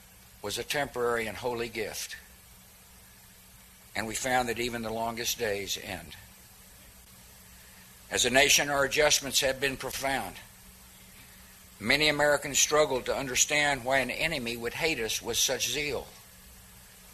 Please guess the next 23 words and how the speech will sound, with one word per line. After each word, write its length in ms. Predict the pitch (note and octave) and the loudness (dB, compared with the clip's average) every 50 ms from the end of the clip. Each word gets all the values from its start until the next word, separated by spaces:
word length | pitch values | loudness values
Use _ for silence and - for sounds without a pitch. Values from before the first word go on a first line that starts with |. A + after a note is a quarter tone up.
| - - - - - - - - - - | -20 -20 -20 -20 -20 -20 -20 -20 -20 -12
The 80 | - G2 | -2 0
security 480 | - - - - - C#3+ C#3+ C#3+ D3 C3+ | 0 0 2 0 -2 0 0 0 0 2
measures 440 | C3 C3+ C#3 C#3+ C#3+ D3 C#3 B2+ | 4 6 6 6 4 0 0 0
incorporated 800 | - C3 A2+ - - D3 C#3+ C#3+ - C#3 C3+ C3 B2+ C3 B2+ A#2 | 0 -2 -2 2 2 2 2 4 0 0 0 0 0 -2 -4 -4
into 300 | B2+ C3 B2+ - C#3+ C3+ | -6 -4 -4 -4 -2 2
our 180 | C3 C3 B2+ B2+ | 2 2 4 4
lives 540 | C3+ C#3 C#3 B2+ A2 F#2+ F#2 - - - - - - - - - - - - - - - - - - - - - | 4 4 4 2 0 -2 -2 -2 -4 -4 -6 -12 -20 -20 -20 -20 -20 -20 -20 -20 -20 -20 -20 -20 -20 -18 -8 -8
are 80 | G#2 | -8
both 220 | G#2 G2+ B2+ B2+ A#2+ | -2 0 0 2 4
sources 480 | - - C#3 C3+ B2 - C#3 B2 - | 2 2 2 2 2 2 0 0 -4
of 140 | B2+ A#2 - | -4 -4 -4
comfort 480 | - D3+ C#3+ C3+ - - D3+ D#3+ - - - - - - - - - - - - - - - - - - - - - - - - | -2 -2 -2 -2 -2 -6 -6 -6 -10 -16 -16 -20 -20 -20 -20 -20 -20 -20 -20 -20 -20 -20 -20 -20 -20 -20 -20 -20 -20 -20 -10 -6
and 180 | G#2+ A2+ A#2+ A#2+ | -6 -4 -2 -2
reminders 540 | A#2+ A#2 C3 C#3 D3+ D3+ C#3 B2 A#2+ A2 | -2 2 4 4 4 4 2 -2 -2 -2
of 120 | B2 A#2+ A#2 | -2 0 0
our 120 | A#2+ A#2 | 0 0
vulnerability. 720 | A2+ A#2+ A#2+ B2 B2 B2 A#2 - C#3 A#2+ G#2 F#2 E2+ D#2 - - - - - - - - - - - - - - - - - - - - - - - - - - - - - - - - - - - - - - - - | 0 0 0 0 0 0 0 0 0 0 0 -2 -6 -10 -12 -14 -18 -20 -20 -20 -20 -20 -20 -20 -20 -20 -20 -20 -20 -20 -20 -20 -20 -20 -20 -20 -20 -20 -20 -20 -20 -20 -20 -20 -20 -20 -20 -20 -20 -20 -20 -20 -14 -10
And 160 | - G#2+ A2+ | -8 -6 -2
we 120 | A2+ C3 | 2 2
have 100 | C3+ B2 | 4 4
seen 280 | - - D3 C#3 C#3 C3+ | 4 4 4 2 0 0
growing 340 | B2+ C#3 C#3+ C#3+ C#3+ C#3 C#3 | 0 2 2 2 2 4 6
evidence 580 | D3 D3+ C#3 C3+ B2+ B2 A2 - - - - | 6 6 6 4 -2 -2 0 2 2 2 0